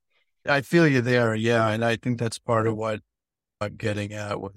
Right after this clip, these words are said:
my own experience with certain sports and having made the choice to give these things over because I don't need to escape in that way anymore. And,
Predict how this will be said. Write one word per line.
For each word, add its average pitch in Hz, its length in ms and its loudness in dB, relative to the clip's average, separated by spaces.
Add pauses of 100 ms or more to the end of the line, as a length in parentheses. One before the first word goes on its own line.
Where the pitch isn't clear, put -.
my 104 260 0
own 107 200 0
experience 104 600 -6
with 101 160 -4
certain 104 640 -4 (120)
sports - 640 0
and 101 180 -6
having 101 400 -14
made 104 220 -16
the 101 120 -20
choice 123 400 -2
to - 200 -14
give 117 300 -2 (680)
these 110 280 -4
things 104 360 -4
over 113 600 2
because 104 580 -2 (520)
I - 120 -6
don't 120 340 2 (320)
need 139 420 2
to 123 220 0
escape 147 600 -2
in 117 160 -2
that 104 320 -2
way 101 540 -6 (1080)
anymore. 107 760 0
And, 107 280 0